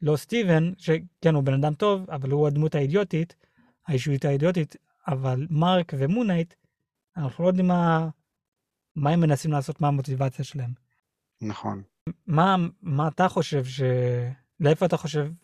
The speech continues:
Speaker 1: הסדרה הזאת הולכת? אני יודע שזה פרק ראשון, אבל אני רוצה לראות איך הדעות שלנו השתנו עם הזמן.
Speaker 2: אוקיי, סבבה. אמ, אני חושב שהוא הולך ל-, שהוא טוב,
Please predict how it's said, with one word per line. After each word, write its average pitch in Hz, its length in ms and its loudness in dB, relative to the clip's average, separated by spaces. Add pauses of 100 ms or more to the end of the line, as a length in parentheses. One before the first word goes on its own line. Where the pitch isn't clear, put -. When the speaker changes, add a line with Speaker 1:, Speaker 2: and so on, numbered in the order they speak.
(260)
Speaker 1:
הסדרה 135 460 0
הזאת 135 240 0
הולכת? 170 500 2 (420)
אני 160 80 -2
יודע 165 140 0
שזה 147 220 -2
פרק 185 320 2
ראשון, 202 400 0
אבל 147 220 -2
אני 143 160 0
רוצה 160 460 4
לראות 151 460 0
איך 175 280 -6 (640)
הדעות 143 340 0
שלנו 143 460 -2
השתנו 143 560 -2
עם 139 180 -2
הזמן. 127 320 -2 (1500)
Speaker 2:
אוקיי, 151 280 4
סבבה. 117 460 0 (100)
אמ, 104 520 -6 (460)
אני 107 220 -2
חושב 113 540 0
שהוא 131 240 -2
הולך 135 320 2
ל-, 139 160 -4
שהוא 113 400 -4
טוב, 160 500 -2